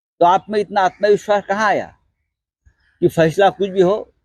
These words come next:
मैं बतौर राज्य का मुख्यमंत्री डावोस एक डेलीगेशन के साथ जा रहा हूँ। उसका मतलब आपको भी मैच फिक्सिंग के बारे में पूरी जानकारी है और आपको निर्णय पहले से मालूम है। ये सभी बातें, ये दोनों बातें, प्रधानमंत्री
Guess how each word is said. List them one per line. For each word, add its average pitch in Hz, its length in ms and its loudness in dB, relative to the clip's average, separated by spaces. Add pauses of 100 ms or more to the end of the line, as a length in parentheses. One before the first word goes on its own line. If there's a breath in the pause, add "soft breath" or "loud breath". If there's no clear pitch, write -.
(840)
मैं 185 360 4 (260)
बतौर 190 320 2
राज्य 180 300 0
का 175 140 0
मुख्यमंत्री 160 720 -4
डावोस 143 440 0
एक 156 200 -4
डेलीगेशन 143 420 -2
के 147 120 -4
साथ 156 180 -6
जा 120 240 -2
रहा 87 80 -10
हूँ। 101 80 -12
उसका 156 200 -2
मतलब 156 320 2 (920)
आपको 160 340 0
भी 214 120 2
मैच 165 220 -2 (100)
फिक्सिंग 135 280 -10
के 147 80 -4
बारे 131 240 -2
में 170 100 -6
पूरी 139 200 -2
जानकारी 131 480 2
है 208 160 0 (1080)
और 165 240 2 (100)
आपको 160 340 0
निर्णय 151 340 2
पहले 131 340 0
से 143 140 -8
मालूम 95 340 -6
है। - 180 -20 (920)
ये 165 140 2
सभी 180 300 2
बातें, 143 360 -2
ये 131 120 -6
दोनों 202 320 2
बातें, 98 300 -4
प्रधानमंत्री 151 800 -2